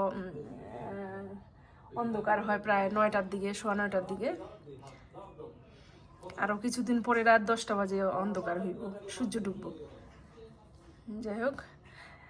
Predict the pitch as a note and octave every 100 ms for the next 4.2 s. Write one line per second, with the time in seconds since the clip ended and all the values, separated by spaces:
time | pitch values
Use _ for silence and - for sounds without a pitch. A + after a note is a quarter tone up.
0 | - - - - - B3 A#3 G3 G3 G3
1 | G#3 A3 G#3+ A#3 F#4 C#4 G#3 G#3 G#3 G3+
2 | G#3+ G#3+ G3+ A#3 F4+ - - - - -
3 | G3 G3+ G3 G#3 G3+ G#3 G#3+ F#3 G3 G#3
4 | F#3+